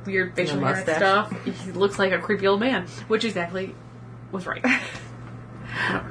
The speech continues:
Speaker 2: All right, so this was the season finale, but Jess and I will be around, of course, for other randos all
Speaker 1: Mm-hmm.
Speaker 2: till this comes back. But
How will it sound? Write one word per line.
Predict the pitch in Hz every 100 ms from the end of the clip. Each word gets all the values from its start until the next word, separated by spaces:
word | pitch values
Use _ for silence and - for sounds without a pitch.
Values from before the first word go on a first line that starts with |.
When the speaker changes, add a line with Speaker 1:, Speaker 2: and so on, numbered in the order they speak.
| - - - -
Speaker 2:
All | 180
right, | 233 226 185 -
so | 226
this | 226 269
was | 320 269
the | 269
season | 240 233 233 247
finale, | 220 180 151 156 151
but | 147 156
Jess | 160 165 -
and | 165
I | 151
will | 151
be | 143 143
around, | 139 139 151
of | 175 -
course, | 165 143 143 131 - - - - -
for | -
other | - 151 143
randos | 139 143 135 139 139 - - -
all | 233 240 240
Speaker 1:
Mm-hmm. | 214 254 294 - -
Speaker 2:
till | 190
this | 175 180
comes | 185 156 -
back. | 147 127 156
But | 220 226 220 -